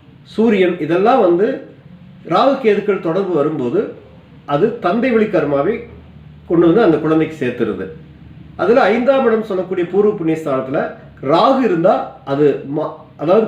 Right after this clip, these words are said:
பிதுர் வர்க்க முப்பாட்டன் வகை கண்டங்கள், தோஷங்களை, சாபங்களை சுட்டி காட்டுகிறதுன்னு சொல்லலாம். இப்ப ராகு மாந்தியோட சேர்ந்திருந்தாலும் பிதுர் வர்க்க தோஷங்கள், சாபங்கள் அப்படின்னு எடுத்துக்கலாம். அப்ப ஒன்பதாம் இடம்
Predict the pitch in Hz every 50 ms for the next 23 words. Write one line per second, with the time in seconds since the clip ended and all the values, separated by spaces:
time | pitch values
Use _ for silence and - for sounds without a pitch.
0 | - - 254 254 302 269 240 214 185 170 175 233 214 180 165 - - 214 208 214
1 | 196 170 156 143 170 214 175 156 147 165 170 165 170 170 143 143 139 139 143 147
2 | 131 139 180 202 - 180 151 151 147 147 143 151 185 - 175 165 - 165 - -
3 | 123 113 - 120 107 110 104 107 139 170 180 - 113 101 95 92 92 - - -
4 | - - _ - - _ _ _ - 202 214 226 262 262 269 240 220 214 220 262
5 | 254 233 262 247 240 226 - 208 196 196 196 202 165 165 165 165 185 226 240 -
6 | - - - - 196 202 208 185 185 185 160 156 165 156 151 147 151 160 143 156
7 | 185 170 - 139 127 127 131 131 123 120 107 - - - - - - 131 131 151
8 | 208 196 127 110 - 101 98 95 82 - - - - - _ _ _ _ 120 107
9 | - 175 226 240 165 143 143 156 175 180 180 175 165 151 143 175 233 247